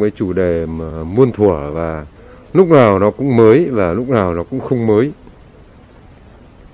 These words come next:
Về định nghĩa kháng sinh thì định nghĩa kháng sinh cổ điển trước đây thì kháng sinh là gì? Kháng sinh là những chất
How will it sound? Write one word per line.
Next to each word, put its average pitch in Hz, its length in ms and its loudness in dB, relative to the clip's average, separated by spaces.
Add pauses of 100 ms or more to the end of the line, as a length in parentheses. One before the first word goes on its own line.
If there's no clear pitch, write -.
(1600)
Về 123 120 2
định 135 200 4
nghĩa 160 160 2
kháng 160 160 2
sinh 165 320 2 (300)
thì 107 440 0
định 117 160 0
nghĩa 120 120 -2
kháng 143 180 0
sinh 135 260 -4
cổ 110 180 2
điển 90 240 -2
trước 143 180 -2
đây 131 260 0 (400)
thì 101 100 -8
kháng 117 160 0
sinh 147 200 0
là 117 40 2
gì? 107 260 2 (440)
Kháng 117 180 2
sinh 135 240 0
là 113 80 0
những 110 220 -4
chất 202 180 2